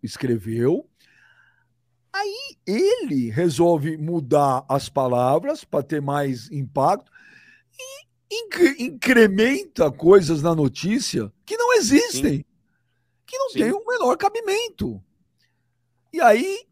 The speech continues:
Speaker 1: vai. Aí o terceiro vem e vai indo. Aí é uma bola de neve, cara, que não tem pé nem cabeça.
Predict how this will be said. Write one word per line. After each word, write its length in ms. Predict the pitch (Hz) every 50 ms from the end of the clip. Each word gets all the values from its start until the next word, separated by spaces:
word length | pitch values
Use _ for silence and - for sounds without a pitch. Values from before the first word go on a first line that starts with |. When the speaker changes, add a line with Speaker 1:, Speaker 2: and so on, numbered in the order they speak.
| _ -
Speaker 1:
vai. 480 | 214 170 - 208 196 165 135 135 - - -
Aí 180 | 214 277 381
o 140 | 415 403 359
terceiro 680 | 240 - - 220 196 - - - 247 262 254 233 196
vem 420 | 151 131 185 214 247 240 247 330 330
e 40 | 330
vai 240 | 277 - - 330
indo. 380 | 247 262 349 247 196 147 120 - _ _ _ _ _ _ _
Aí 120 | - - -
é 60 | 571
uma 160 | 554 403 330
bola 300 | 247 214 208 214 208 190
de 140 | 156 135 147
neve, 480 | 135 139 160 196 240 226 175 123 131 113
cara, 420 | - 139 123 117 110 101 95 95 98 _ _ _ _ _ _ _ _ _ _ _ _ _
que 140 | - 196 202
não 180 | 226 226 180
tem 380 | 143 - 202 233 247 240 240 226
pé 300 | - _ - 180 180 190
nem 180 | 196 220 220
cabeça. 720 | 196 - 262 254 247 226 226 226 208 - - - 117 95 95